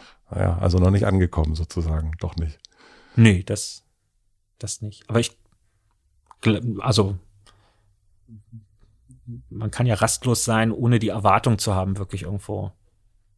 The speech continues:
Speaker 2: anzukommen.
Speaker 1: Düsen Teckel hat gesagt, ähm, wenn du,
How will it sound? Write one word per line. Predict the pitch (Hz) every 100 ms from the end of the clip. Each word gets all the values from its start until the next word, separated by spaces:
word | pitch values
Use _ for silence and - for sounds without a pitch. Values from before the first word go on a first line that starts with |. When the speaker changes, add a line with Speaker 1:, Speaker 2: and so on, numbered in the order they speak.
| _
Speaker 2:
anzukommen. | - 98 - - - 95 98 - _ _ _ - - - _ - - -
Speaker 1:
Düsen | - 101
Teckel | 107 120 - 113
hat | 110 -
gesagt, | 107 101 101 101 - -
ähm, | - 90 87 85 87 -
wenn | 90 98 95
du, | 95 90 92 95